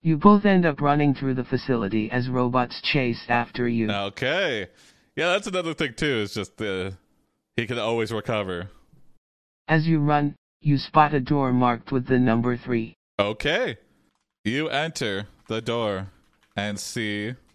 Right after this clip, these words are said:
Speaker 2: dot, dot, dot.
Speaker 1: A group of scientists working on a giant robotic body.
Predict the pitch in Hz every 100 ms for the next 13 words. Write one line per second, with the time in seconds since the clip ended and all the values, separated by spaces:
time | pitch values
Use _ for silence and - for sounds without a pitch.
0 | - 92 87 95 - 92 98 - - _
1 | _ _ _ _ _ _ _ _ _ _
2 | _ _ _ _ _ _ _ _ _ -
3 | 143 190 175 170 151 147 135 127 117 117
4 | - - 127 135 147 151 139 123 117 120
5 | 120 123 127 123 120 139 151 143 147 139
6 | 123 117